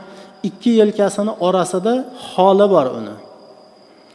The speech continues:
Payg'ambarimizda mana ikki yelkalarini o'rtasida muhrun nubuvvat deydi, payg'ambarlik muhri bo'lgan, o'sha kaptarda tuxumidaqa yoki bundan ozgina kichkinaroq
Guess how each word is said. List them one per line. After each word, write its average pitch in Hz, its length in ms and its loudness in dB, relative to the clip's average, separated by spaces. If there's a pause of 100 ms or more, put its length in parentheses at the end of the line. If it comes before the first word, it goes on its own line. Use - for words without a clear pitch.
(680)
Payg'ambarimizda 170 880 0
mana 165 180 0
ikki 175 240 -6
yelkalarini 165 520 0
o'rtasida 160 500 -2
muhrun 175 440 -2
nubuvvat 165 480 0
deydi, 156 280 -4
payg'ambarlik 165 680 -2
muhri 160 400 2
bo'lgan, 131 340 2
o'sha 123 220 -8
kaptarda 160 560 -2
tuxumidaqa 156 600 -2
yoki 143 320 -2
bundan 135 280 -2
ozgina 147 400 -2
kichkinaroq 151 580 -2